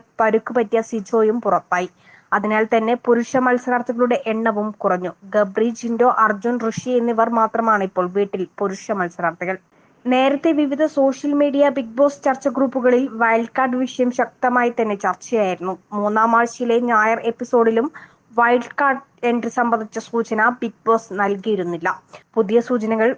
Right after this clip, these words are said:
പ്രേക്ഷകർക്ക് ആഹ്ലാദം നൽകുന്നതാണ്. മലയാളം ബിഗ് ബോസ് സീസൺ സിക്സ് വൈൽഡ് കാർഡ് എൻട്രിയിൽ സാധാരണ നിലയിൽ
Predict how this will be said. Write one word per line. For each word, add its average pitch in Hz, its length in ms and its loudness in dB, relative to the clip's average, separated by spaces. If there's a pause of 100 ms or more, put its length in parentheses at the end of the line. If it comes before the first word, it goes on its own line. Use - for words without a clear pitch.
പ്രേക്ഷകർക്ക് 233 640 0 (220)
ആഹ്ലാദം 220 540 2
നൽകുന്നതാണ്. 180 640 -2 (540)
മലയാളം 269 600 4
ബിഗ് 233 220 -4
ബോസ് 269 220 4
സീസൺ 269 300 0
സിക്സ് 262 340 -6
വൈൽഡ് 233 360 2
കാർഡ് 262 240 -2
എൻട്രിയിൽ 254 360 0 (120)
സാധാരണ 240 500 2
നിലയിൽ 254 340 4